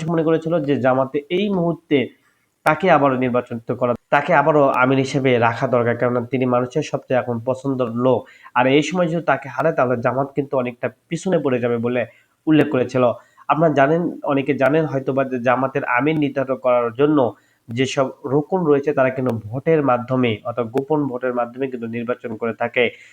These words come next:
ঠিক একইভাবে কিন্তু দেশের বিভিন্ন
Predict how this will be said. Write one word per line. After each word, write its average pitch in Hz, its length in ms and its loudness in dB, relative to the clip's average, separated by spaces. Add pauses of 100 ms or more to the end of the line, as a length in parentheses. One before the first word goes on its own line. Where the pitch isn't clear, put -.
(160)
ঠিক - 160 -4 (640)
একইভাবে 175 600 0
কিন্তু 147 340 0 (540)
দেশের 143 320 2
বিভিন্ন 139 440 0